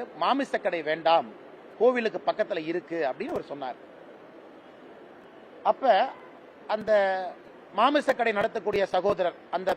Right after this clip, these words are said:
தள்ளுவண்டியில ஒரு போர்டுல பீஃப் பிரியாணி அப்படிங்கிற போர்டு தொங்குது. நாம காணொளி பார்த்தது ரெண்டு பேர்த்திற்கும் காரசாரமாக விவாதம் ஆரம்பித்த பிறகு ஒரு பாட்டை மட்டும் ரெக்கார்ட் பண்ணிருக்காங்க.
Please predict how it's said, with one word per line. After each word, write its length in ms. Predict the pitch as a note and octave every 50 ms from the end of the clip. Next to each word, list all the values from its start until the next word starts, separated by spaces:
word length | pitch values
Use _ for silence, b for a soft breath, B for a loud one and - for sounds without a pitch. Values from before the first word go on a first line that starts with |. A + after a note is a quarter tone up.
| - F#3+
தள்ளுவண்டியில 580 | G3 A#3+ C4+ A#3+ A3 G3 F3+ F#3 F#3+ A#3 C#4+ B3+
ஒரு 100 | G#3 F3+ D#3 D3
போர்டுல 300 | G#3 A#3 A#3+ F#3 A3+ C4+ C4 D#3 G#3+
பீஃப் 240 | B3 B3+ G3+ - -
பிரியாணி 300 | F#3 F#3 F3+ F3 F#3 F#3+ F3+
அப்படிங்கிற 280 | D#3+ F3 F3 F3 - C3+ C3+
போர்டு 180 | E3+ G#3 - - -
தொங்குது. 260 | D#3+ D#3+ D#3 D3+ - - - - - - - - - - - - - - - - - - - - - - - - - - - -
நாம 220 | D#3+ A#3+ B3+ C4 - -
காணொளி 340 | A3 A3+ C4 C#4+ C#4+ C#4 C#4 - -
பார்த்தது 280 | A#3+ A#3+ A#3+ B3 C4 D4+ D4 A3+
ரெண்டு 160 | G3+ - A#3+ G3+
பேர்த்திற்கும் 440 | A#3+ A#3 A#3 A#3 B3 A#3 C#4+ C#4 A3+ G3
காரசாரமாக 680 | G#3 A3+ A#3+ - - A3+ A3 G#3+ G#3+ G#3+ G#3+ A3+ A#3+ A#3 - - F#3
விவாதம் 380 | F#3+ G3+ - - A#3+ A#3 G#3+ F#3 F3
ஆரம்பித்த 360 | G3 A3+ A#3 G#3 A3 - - G3+ - -
பிறகு 260 | A3 B3 D4+ D4+ D#4 E4 B3 G#3
ஒரு 100 | G#3+ B3+ B3+ -
பாட்டை 220 | A#3 A#3 A#3+ - A#3 A3
மட்டும் 200 | A3 G#3+ - G3+
ரெக்கார்ட் 240 | G3 G#3+ G3+ F#3 -
பண்ணிருக்காங்க. 400 | E3+ D#3+ D3 C#3+ C#3+ B2+ B2 -